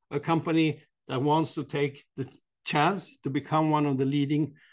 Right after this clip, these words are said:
leading vendors in a s-, a field, a sector, needs to, to be s-, be, be safe and understand that investing is part of the whole game. If we look at this from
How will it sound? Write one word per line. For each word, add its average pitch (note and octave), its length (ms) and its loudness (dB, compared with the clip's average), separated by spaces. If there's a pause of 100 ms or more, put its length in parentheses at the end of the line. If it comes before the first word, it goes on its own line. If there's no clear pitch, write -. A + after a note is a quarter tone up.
(300)
leading D3+ 380 2
vendors C#3 400 0
in C#3 240 -6
a C3 60 -10
s-, - 280 -12
a C#3+ 80 0
field, D#3 440 0
a B2 40 -4
sector, D#3+ 600 -2 (380)
needs D3 380 2
to, C#3 320 0 (200)
to C#3+ 80 -2
be C#3 160 -2
s-, - 160 -8 (240)
be, C#3+ 120 -4
be C#3 300 -2
safe C3+ 480 0
and C#3 180 -2
understand C3+ 560 0
that B2 180 -6
investing C3+ 540 -2
is C3+ 140 -6
part C#3 360 2
of A#2+ 220 -4
the B2 120 -4
whole A2 220 -6
game. G2+ 360 -6 (1040)
If - 160 -4
we F3+ 60 6
look G#3 200 6
at G3+ 140 2
this F#3+ 180 2
from D#3+ 400 2